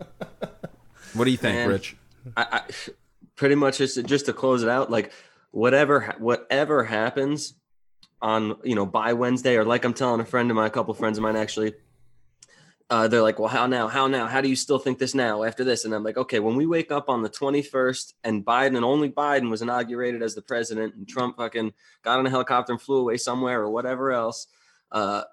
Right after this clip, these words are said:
Speaker 2: you know, at that point, we just fucking keep it moving." You know, I was saying, like, unfortunately, this, this right now, where we're at in twenty twenty-one and most of last year, most of, I guess, the last four years,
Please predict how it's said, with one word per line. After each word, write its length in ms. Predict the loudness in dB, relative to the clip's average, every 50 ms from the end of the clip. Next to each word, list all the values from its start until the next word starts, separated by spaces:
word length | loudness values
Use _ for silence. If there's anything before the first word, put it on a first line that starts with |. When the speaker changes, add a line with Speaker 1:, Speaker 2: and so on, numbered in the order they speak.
| _ _ _ _ _ _
Speaker 2:
you 120 | 2 4 4
know, 120 | 6 4
at 120 | 2 2 2
that 200 | 2 0 0 0
point, 320 | 0 2 2 2 0 0
we 140 | -2 -2 -2
just 220 | 0 -2 -2 -2
fucking 260 | -4 -4 -4 -6 -8
keep 240 | -6 -4 -4 -4 -2
it 60 | -2
moving." 380 | 0 2 2 2 2 -2 -4 -4
You 80 | -4 -2
know, 180 | -2 0 0
I 40 | 0
was 120 | -2 -2
saying, 200 | -4 -4 -2 0
like, 200 | 0 -2 -2 -4 -8 _ _ _ _ _ _ _ _
unfortunately, 840 | 0 0 0 0 -2 -2 -2 -2 -2 -2 -4 -4 -2 -2 -4 -4 0
this, 260 | 0 0 -2 -2 -6 -14 -18 -20 _ _
this 420 | -16 -14 -2 0 2 2 2 0 -2
right 220 | -2 0 0 0
now, 260 | 0 -2 -2 -2 -2
where 240 | -2 0 0 0 0
we're 120 | 0 0 0
at 200 | 0 -2 -2 -4
in 60 | -6
twenty 260 | -6 -6 -6 -6 -6
twenty-one 480 | -6 -6 -6 -4 -4 -4 -2 -2 -2 -2
and 80 | -2
most 260 | -2 -2 -2 -4 -6 -8
of 80 | -6
last 320 | -4 -4 -4 -4 -6 -6 -6
year, 260 | -6 -4 -6 -6 -8 _
most 320 | -4 -2 -2 -2 -2 -6 -6
of, 80 | -6 -6
I 60 | -6
guess, 160 | -6 -6 -8
the 100 | -6 -4
last 260 | -4 -4 -4 -6 -8
four 200 | -8 -6 -4 -2
years, 240 | -2 -2 -2 -4